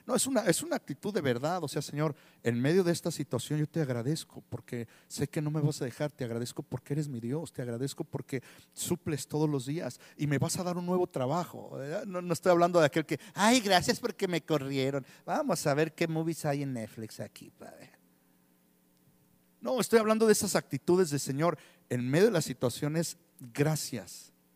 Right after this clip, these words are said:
porque estás conmigo y me tomas de la mano". O sea, hay una relación que se va construyendo a través del agradecimiento, a través de fomentar estas palabras con el Señor primeramente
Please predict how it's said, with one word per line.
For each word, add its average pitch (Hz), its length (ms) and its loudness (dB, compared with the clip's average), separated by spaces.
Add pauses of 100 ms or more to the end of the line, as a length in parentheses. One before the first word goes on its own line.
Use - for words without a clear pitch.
(600)
porque - 240 0
estás - 280 -4
conmigo 127 480 0
y 110 40 0
me 104 120 -4
tomas 120 300 0
de 117 80 -4
la 98 120 -6
mano". 95 320 -12
O - 20 -14
sea, 135 240 -6 (840)
hay 214 200 2
una 262 200 8
relación 156 800 2 (640)
que 120 100 0
se 139 140 2
va 156 140 4
construyendo 135 960 0 (360)
a 117 80 -2
través 131 340 4
del 139 120 4
agradecimiento, 110 880 -4
a - 40 -6
través 131 380 4
de 175 80 4
fomentar 143 680 0 (220)
estas 143 360 -2
palabras 139 600 2
con 120 220 -2
el 113 100 -2
Señor 127 460 0
primeramente 107 800 -6